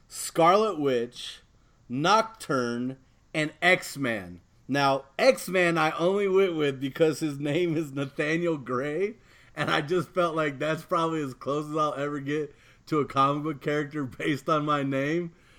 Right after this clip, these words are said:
So I was like, "I'll throw him on as a fourth horseman." Um, but because I use Scarlet Witch and Nocturne, uh, and I don't know if you know who Nocturne is.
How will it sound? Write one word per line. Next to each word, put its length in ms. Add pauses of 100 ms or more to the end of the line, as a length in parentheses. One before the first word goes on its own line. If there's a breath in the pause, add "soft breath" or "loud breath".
(140 soft breath)
So 180
I 140
was 100
like, 480 (100)
"I'll 200
throw 220
him 240
on 260
as 220
a 280
fourth 260
horseman." 580 (920)
Um, 400 (560 soft breath)
but 400 (500)
because 880
I 160
use 680
Scarlet 760
Witch 500 (140)
and 340
Nocturne, 880 (840)
uh, 420 (120)
and 140
I 100
don't 140
know 140
if 80
you 100
know 180
who 140
Nocturne 680
is. 480